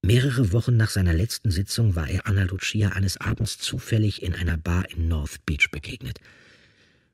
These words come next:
Jonathan war noch immer nicht über den Verlust seiner Ex-Frau hinweggekommen und Anna Lucia war gerade von ihrer großen Liebe, einem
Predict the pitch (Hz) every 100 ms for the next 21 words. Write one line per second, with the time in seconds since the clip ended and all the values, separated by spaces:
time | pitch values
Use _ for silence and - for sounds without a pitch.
0 | _ _ _ _ - 98 85 73 104 92
1 | 87 95 85 - 117 104 85 78 80 80
2 | 78 - 82 76 - 87 87 - - -
3 | - 76 80 73 76 85 - 85 78 78
4 | - 110 95 82 76 131 120 95 85 80
5 | 78 80 87 87 - 82 82 90 85 90
6 | 90 120 104 - 80 73